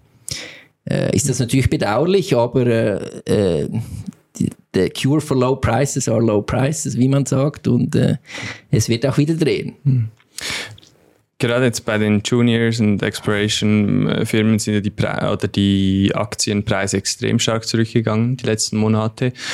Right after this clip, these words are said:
Speaker 2: Wann ist für dich ein Level erreicht, wo du sagst, da wird dieser gesamte Sektor wieder so interessant, dass ich jetzt aktiv nachkaufe oder mehr Kapital drin investiere?
Speaker 1: Mhm.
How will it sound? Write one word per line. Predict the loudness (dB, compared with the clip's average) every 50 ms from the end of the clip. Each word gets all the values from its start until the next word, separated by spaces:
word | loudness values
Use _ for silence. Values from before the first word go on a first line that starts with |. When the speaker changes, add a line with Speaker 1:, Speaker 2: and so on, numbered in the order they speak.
| -10 -10 -10 -6 -4
Speaker 2:
Wann | -2 0 2 2 2
ist | 0 0 -2
für | -4 -2 0
dich | 0 0 0 -2 -6 -8 -10 -8 -6
ein | -4 -2 -2 0 0 0 0 2
Level | 2 2 2 2 2 2 2
erreicht, | 2 2 2 0 -2 -2 -2 0
wo | 0
du | 0 0
sagst, | 0 0 -2 -2 -2 -4 -6 -6 -8 -12 -14 -16 -16 -16 _ _
da | -2 0 0 2 2
wird | 0 -2 -2 -6 -14 _ _ -2
dieser | -2 -2 -2 -2 -4
gesamte | -2 -2 0 0 0 -2 -2 -2 0 0
Sektor | 0 0 0 -2 -2 -4 -2 0 2 2 2 2 0 -4
wieder | -8 -4 -2 0 0 0 0
so | 0 0 0
interessant, | 0 0 0 0 -2 0 0 0 -2 0 0
dass | 0 -2 -2 -4
ich | -2 -2
jetzt | -2 -2 -2 -2 -4
aktiv | -6 -6 -6 -4 -2 -2 -2 0 0
nachkaufe | 0 0 0 0 -2 -2 -4 -4 -4 -2 -2 -2 -2 -2 -2 -2 0 0
oder | 0 0 0
mehr | 0 0 0 -2
Kapital | -4 -6 -6 -4 -4 -6 -4 -2 -2 -2 0 -2
drin | -4 -2 -2 0 2
investiere? | 2 2 2 0 -2 -4 -4 -2 0 0
Speaker 1:
Mhm. | 2 2 0 -2